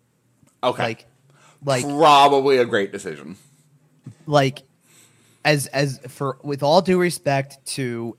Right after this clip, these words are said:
Speaker 2: anybody else like Oscar Lindblom or anybody else who comes
Speaker 1: You
Speaker 2: along,
Speaker 1: weren't the captain of this team for almost a decade.
Speaker 2: the guy who played a thousand, literally a thousand games on the dot with this team is getting a pregame welcome back.
Speaker 1: The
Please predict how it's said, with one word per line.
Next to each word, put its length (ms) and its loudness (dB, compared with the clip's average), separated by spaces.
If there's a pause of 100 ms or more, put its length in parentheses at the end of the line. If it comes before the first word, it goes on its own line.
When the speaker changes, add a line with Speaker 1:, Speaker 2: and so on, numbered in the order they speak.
Speaker 2:
anybody 520 -6
else 300 -8
like 160 -10
Oscar 400 -6
Lindblom 680 -10
or 160 -14
anybody 400 -10
else 240 -8
who 200 -10
comes 260 -12
Speaker 1:
You 140 -2
Speaker 2:
along, 80 0
Speaker 1:
weren't 120 -4
the 60 -6
captain 400 -4
of 60 -12
this 180 -10
team 260 -14
for 360 -10
almost 280 -12
a 60 -14
decade. 200 -18
Speaker 2:
the 100 -4
guy 260 4
who 160 0
played 380 -2
a 40 -4
thousand, 680 -6
literally 500 -4
a 60 -4
thousand 460 -2
games 420 -14
on 240 -8
the 100 -8
dot 420 -2
with 200 -14
this 240 -14
team 400 -10 (440)
is 200 -2
getting 260 0
a 140 -2
pregame 640 -4
welcome 420 -6
back. 420 -14 (1120)
Speaker 1:
The 640 0